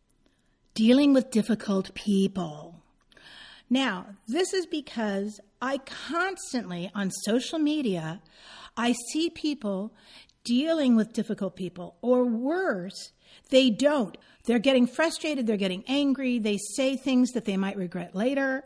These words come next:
They're not trying to find a solution to the problem, they're just trying to win. See, and that's what I boil a lot of dealing with difficult people down to. On Facebook,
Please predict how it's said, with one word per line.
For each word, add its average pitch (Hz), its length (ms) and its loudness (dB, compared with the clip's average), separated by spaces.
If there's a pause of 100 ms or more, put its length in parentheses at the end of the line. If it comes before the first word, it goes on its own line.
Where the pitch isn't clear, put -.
They're 233 140 0
not 294 200 0
trying 311 240 -2
to 247 60 0
find 247 260 0
a 214 60 0
solution 240 500 0
to 220 80 0
the 202 100 -6
problem, 185 400 -2
they're 185 140 0
just 220 320 -2
trying 202 300 0
to 175 100 0
win. 165 520 -4 (520)
See, 262 140 4
and 233 120 4
that's 302 260 -2
what 247 100 -2
I 226 140 0
boil 208 380 -2
a - 20 -2
lot 175 320 -4
of 165 180 -8
dealing 185 360 -2
with 170 160 -8
difficult 160 440 -10
people 151 440 -14 (300)
down 156 320 -8
to. - 240 -14 (140)
On 349 300 -2
Facebook, 180 640 -6